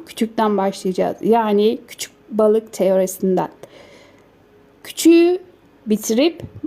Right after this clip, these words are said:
büyüğe geçeceğiz arkadaşlar. Her zaman bu şekilde ilerleyeceğiz ki daha başarılı olabilelim, daha çok hedeflerimize ulaşabilelim.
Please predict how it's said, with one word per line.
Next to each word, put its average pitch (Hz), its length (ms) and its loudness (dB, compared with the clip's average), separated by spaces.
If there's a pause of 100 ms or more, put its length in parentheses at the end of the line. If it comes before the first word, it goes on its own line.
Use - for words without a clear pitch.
(240)
büyüğe 226 280 4
geçeceğiz 202 540 -2
arkadaşlar. 185 800 -4 (240)
Her 277 200 0
zaman 247 440 -2 (180)
bu 233 60 0
şekilde 208 480 -2
ilerleyeceğiz 180 840 -4 (360)
ki 311 360 0 (200)
daha 240 240 0
başarılı 208 680 0 (180)
olabilelim, 208 920 2 (120)
daha 233 260 2 (200)
çok 240 400 -2
hedeflerimize 202 1000 0
ulaşabilelim. 202 600 -2